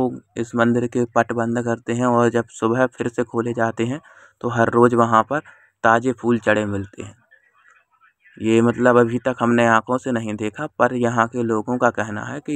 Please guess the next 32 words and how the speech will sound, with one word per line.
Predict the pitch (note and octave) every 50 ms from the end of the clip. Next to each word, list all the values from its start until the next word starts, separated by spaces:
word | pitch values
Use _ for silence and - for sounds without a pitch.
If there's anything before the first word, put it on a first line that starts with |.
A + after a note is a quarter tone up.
| C3 A#2+
यहाँ | A#2 A2+ A2+ A2
पर | G#2+ - C3+ C#3
ताज़े | _ - A2+ A2+ A2 A#2 A2+
फूल | G#2+ _ - A#2 A#2
सुबह | A#2 - G#2 A2 A#2+
चढ़े | A#2+ - G2+ G2+ G#2 G#2+
मिलते | A2 A2 A2 - - - A#2+
हैं। | A#2+ - _ _ _ _ - - _ _
तो | - A#2
चलिए, | G#2 - A2 G#2+ A2+ A2+ B2 C3
अब | C3 A#2+ A2+
हम | A#2 A2+ A2
चलते | G#2+ - A2+ G#2+ G#2+ G2+ - A#2+ A#2
हैं | A#2 A#2+ B2 C3 _ - _ _ -
और | - G#2+ G#2+
ये | G#2 G#2 G2+
देखिए, | G#2+ G2+ G#2 - _ - - - A#2 _ _ _ _ _ _ _ _ _ _ _ _ _ _ -
काफ़ी | - A#2+ A#2 A#2+ - - C3+
श्रद्धालु | B2+ - B2+ A#2 G#2+ F#2+ - G#2+ G#2+ A2 A2 G#2+ A#2 A2+ A2+ _ _ _ _ _ _ _ _ _ _ _ _ _ -
यहाँ | A2+ A2+ A2 G#2+ G#2+ G#2+
पर | - - A2+ A2+ - - - - G#2+
आए | G#2+ G#2+ A2 A2
हैं। | A2 A2 A#2 B2
मतलब | C#3 D3+ D#3+ E3+ E3+ D#3 C3+
हम | C3 C3 C3
लोग | C3 C3+ C3+ C3 B2+
ऐसे | B2 B2 - B2+
टाइम | - B2 A#2+ A#2 A#2
पे | A#2 - - - -
आए | A#2 A2+ A2+ A#2
हैं | A#2+ A#2+ C#3 - _ _ _ - _ _ _ _ -
कि | B2 A#2+ A2+